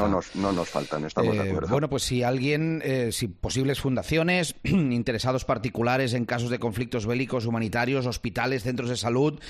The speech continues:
Speaker 2: pueden contactar a través de la página web de, o de este email, info arroba protonfuture punto com, info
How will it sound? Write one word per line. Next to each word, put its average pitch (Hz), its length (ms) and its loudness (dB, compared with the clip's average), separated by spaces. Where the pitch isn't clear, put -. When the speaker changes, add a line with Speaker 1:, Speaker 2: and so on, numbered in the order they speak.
Speaker 2:
pueden 139 260 0
contactar 143 760 0
a 127 160 0
través 117 320 0
de 131 80 0
la 120 100 0
página 113 340 -2
web 143 280 0
de, 120 640 2
o 117 120 0
de 117 80 0
este 117 380 0
email, 143 580 2
info 175 600 2
arroba 143 720 0
protonfuture 135 880 0
punto 120 340 -2
com, 175 320 2
info 151 480 2